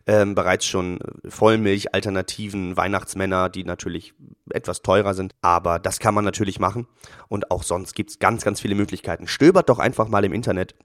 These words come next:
was für Sachen ihr so finden könnt. Vielleicht auch nicht nur für den Heiligabend, sondern auch für einen schönen Adventssonntag. Und ihr habt mal was Schönes gebacken, ihr habt mal was Schönes mitgebracht. Und zeigt euren Eltern, eurer Familie, dass Veganismus einfach ist, lecker schmecken kann und ihr auf nichts verzichten müsst und trotzdem eine wunderschöne Weihnachtszeit habt,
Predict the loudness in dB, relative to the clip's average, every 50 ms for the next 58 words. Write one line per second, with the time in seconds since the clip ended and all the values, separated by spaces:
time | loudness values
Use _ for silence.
0 | _ -12 -6 -4 -4 -2 -2 -4 -2 2 2 2 2 2 -2 -2 -2 -4 -4 -4
1 | -2 -2 -2 -2 -2 -4 -2 -2 -4 -4 -4 -4 0 0 0 0 2 0 0 0
2 | 0 -2 -2 2 2 2 2 2 0 0 0 0 0 0 0 0 0 0 0 0
3 | 0 -2 0 0 0 2 2 0 0 0 -2 0 -2 -2 -8 -4 -2 -2 0 0
4 | -2 -4 0 0 0 0 0 0 0 0 0 2 2 0 0 0 _ -4 -2 -2
5 | -2 -4 -4 -4 -2 0 0 0 0 0 0 0 0 0 -2 -2 0 0 0 -2
6 | -2 -4 -4 -2 0 0 2 2 0 0 0 -2 -2 -2 -2 -4 -4 -2 -4 -2
7 | -2 -2 -4 -4 -6 -10 -8 -6 0 2 2 2 2 2 2 4 4 4 4 4
8 | 4 2 2 2 0 0 0 2 0 0 0 0 0 2 2 2 2 4 2 2
9 | 0 0 -18 -20 -20 -20 -14 _ -2 0 0 0 -2 -2 -2 2 2 4 4 2
10 | 2 0 0 0 0 0 0 2 2 2 2 2 0 -2 0 -2 -8 -8 -10 -14
11 | _ 2 2 2 4 4 2 2 2 -2 -2 -2 -2 -4 -2 -2 -2 -2 -2 -6
12 | -8 -8 -10 -10 -6 -4 -2 -2 -2 -2 -2 -4 -4 -4 -6 -10 -8 -8 -6 -2
13 | -2 -2 -2 -2 -6 -6 -4 -4 -2 -4 -4 -8 -10 -10 -4 0 0 0 0 0
14 | -8 -6 -6 -4 -4 -6 -6 -2 -2 0 2 2 2 2 2 0 0 0 0 0
15 | 0 0 0 -2 -4 -6 -8 -14 -6 -6 -6 -4 -4 -6 -8 -8 -8